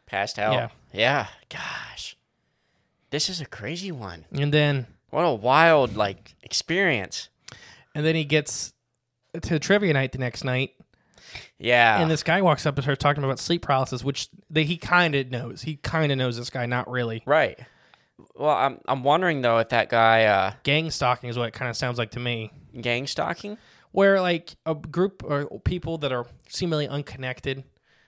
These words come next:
Speaker 2: like, stalk somebody or make somebody feel like they're crazy.
Speaker 1: Okay.
Speaker 2: This kinda se-, it's not exactly gang stalking, but it kinda reminds me, like, that this guy was, like, come, "Yeah, you ever heard about sleep paralysis?" Like, he wants this guy to forget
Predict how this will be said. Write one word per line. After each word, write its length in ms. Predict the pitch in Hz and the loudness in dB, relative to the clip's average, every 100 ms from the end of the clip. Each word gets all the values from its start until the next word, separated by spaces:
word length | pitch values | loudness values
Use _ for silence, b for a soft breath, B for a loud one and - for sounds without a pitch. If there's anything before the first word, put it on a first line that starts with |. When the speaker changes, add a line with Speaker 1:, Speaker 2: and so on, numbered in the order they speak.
| _ | _
Speaker 2:
like, 200 | 123 120 - | -8 -8 -10
stalk 500 | - 131 135 131 - | -4 0 0 -2 -10
somebody 440 | - 135 127 127 | -8 -4 -2 -2
or 60 | 120 | -4
make 180 | 123 | -6
somebody 200 | - 131 | -6 -6
feel 140 | 123 131 | -4 -4
like 100 | 127 | -4
they're 80 | 120 | -8
crazy. 520 | - 127 127 143 139 _ | -4 -4 -4 -6 -8 _
Speaker 1:
Okay. 280 | - 104 - _ _ _ _ _ _ | 2 2 2 _ _ _ _ _ _
Speaker 2:
This 120 | 147 - | -12 -8
kinda 220 | 175 165 | -6 -4
se-, 200 | - 151 _ _ | -6 -10 _ _
it's 180 | 175 180 | -8 -4
not 120 | 202 | -4
exactly 480 | 156 120 127 127 143 | -4 -4 -2 -2 -4
gang 280 | 123 120 117 | -4 -6 -8
stalking, 540 | - 117 113 - 113 - _ _ _ _ | -6 -4 -4 -6 -14 -18 _ _ _ _
but 100 | 139 | -2
it 80 | 135 | -2
kinda 300 | 180 175 139 | -2 -2 -2
reminds 320 | 135 135 135 | -2 -4 -4
me, 80 | 127 | -4
like, 260 | 120 117 _ - | -6 -6 _ -14
that 120 | 120 | -10
this 140 | 131 | -4
guy 220 | 135 127 120 | 0 2 2
was, 180 | 120 | -4
like, 160 | 117 113 | -6 -10
come, 220 | - 120 b b b | -10 -12 b b b
"Yeah, 180 | - 220 | -2 -2
you 140 | 196 175 | 0 0
ever 100 | 196 | 0
heard 100 | 196 | 0
about 200 | 175 135 | 0 -2
sleep 220 | - 180 | -4 -4
paralysis?" 420 | - 208 165 185 | -4 -6 -6 -10
Like, 140 | 131 - | -10 -8
he 240 | 143 143 - _ _ | -6 -6 -10 _ _
wants 460 | 139 139 147 - - | -4 -2 -2 -6 -10
this 220 | 123 - | -12 -6
guy 220 | 123 120 | -2 -2
to 80 | 120 | -4
forget 520 | - 120 117 113 | -10 -8 -4 -4